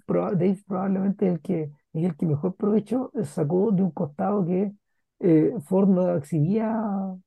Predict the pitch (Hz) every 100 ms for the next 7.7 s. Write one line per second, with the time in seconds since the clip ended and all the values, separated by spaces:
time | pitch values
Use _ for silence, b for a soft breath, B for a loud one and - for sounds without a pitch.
0 | _ _ - 190 202 196 208 247 151 123
1 | - _ _ _ _ _ _ _ _ _
2 | _ _ _ 170 165 151 147 143 139 -
3 | 160 147 147 - 160 147 139 139 _ _
4 | _ _ _ _ _ _ - 165 151 170
5 | 156 156 151 147 165 156 202 - 160 165
6 | - 165 151 147 143 156 190 208 214 190
7 | 208 208 208 202 196 190 180